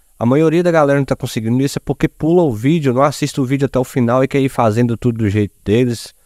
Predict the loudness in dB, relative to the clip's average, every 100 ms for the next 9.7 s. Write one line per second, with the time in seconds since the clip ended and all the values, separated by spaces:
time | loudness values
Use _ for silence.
0 | _ _ -6 -2 0 2 0 -2 -2 -2
1 | -2 -4 -4 -2 0 2 2 2 2 2
2 | 0 -2 -2 2 0 -2 -10 -2 -2 0
3 | -2 -2 -6 -2 0 0 -2 -2 -2 0
4 | -2 -2 -2 -2 2 2 2 2 0 -2
5 | _ _ -10 0 0 0 0 -2 0 0
6 | 0 -2 _ _ _ -2 0 2 0 0
7 | 0 -2 0 0 0 -2 -6 -6 -4 -2
8 | -2 -2 -2 -4 _ _ _ -2 0 0
9 | 0 -2 -2 0 -2 -4